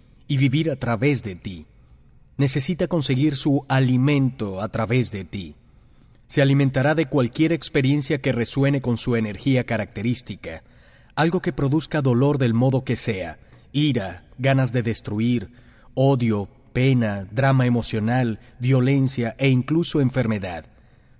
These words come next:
Cuando se ha apropiado de ti, el cuerpo dolor crea en tu vida una situación que refleje su propia frecuencia energética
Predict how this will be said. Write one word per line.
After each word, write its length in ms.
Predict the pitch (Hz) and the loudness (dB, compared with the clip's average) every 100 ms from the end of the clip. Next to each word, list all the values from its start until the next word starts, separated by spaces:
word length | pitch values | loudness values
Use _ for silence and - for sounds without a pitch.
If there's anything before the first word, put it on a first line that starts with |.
| - | -4
Cuando 260 | 123 117 | 0 0
se 200 | 107 117 | 0 0
ha 120 | 127 | 2
apropiado 500 | 143 143 131 135 131 | 2 0 -2 0 0
de 140 | 117 113 | 0 -2
ti, 320 | - 123 95 - - - - | -2 -2 -2 -10 -20 -20 -12
el 160 | - 135 | -4 -2
cuerpo 340 | 160 170 170 | 0 0 0
dolor 340 | 151 143 143 135 | 0 2 2 0
crea 320 | 147 147 151 | 0 0 2
en 100 | 139 | 0
tu 120 | 127 | 0
vida 260 | 113 131 117 | 0 0 2
una 180 | 139 143 | 0 -2
situación 720 | - 131 123 - 139 143 131 - - - - | -4 -4 -4 0 0 0 -2 -12 -20 -20 -6
que 100 | - | -2
refleje 440 | 147 151 185 180 202 | 0 0 0 -2 -2
su 180 | 160 | -2
propia 360 | 131 170 175 185 | -2 -2 0 -4
frecuencia 640 | - 123 - 156 156 160 139 | -2 -6 0 -2 0 0 2
energética 800 | 120 98 147 135 101 - 90 | 0 0 -2 -2 -6 -8 -10